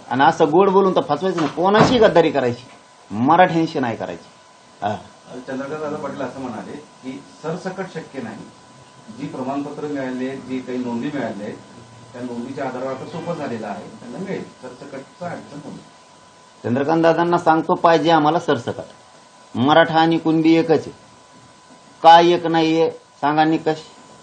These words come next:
Speaker 1: जर मराठा आणि कुणबी एक नाहीये त्र्याऐंशी क्रमांकानुसार,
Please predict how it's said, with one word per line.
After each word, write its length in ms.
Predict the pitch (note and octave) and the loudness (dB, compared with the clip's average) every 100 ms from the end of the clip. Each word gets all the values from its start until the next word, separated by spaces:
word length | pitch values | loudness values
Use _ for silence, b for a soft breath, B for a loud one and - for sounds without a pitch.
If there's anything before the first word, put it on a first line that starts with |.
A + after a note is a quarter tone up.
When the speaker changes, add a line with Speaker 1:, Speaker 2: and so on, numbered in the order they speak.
| - - - - - - - - - - - | -20 -20 -20 -20 -20 -20 -20 -20 -20 -18 0
Speaker 1:
जर 180 | C3+ D3 C#3 | 2 4 6
मराठा 380 | C#3+ E3+ E3+ | 8 8 8
आणि 180 | E3+ E3+ | 4 4
कुणबी 380 | E3+ E3+ F3 D#3+ | 0 0 2 2
एक 160 | F3 E3 | 2 0
नाहीये 280 | E3+ D#3+ | 2 2
त्र्याऐंशी 440 | D#3+ D#3+ E3 E3 F3 | 2 2 2 2 0
क्रमांकानुसार, 720 | E3 D#3+ D#3+ D#3 D3+ B2+ | 2 4 4 4 2 0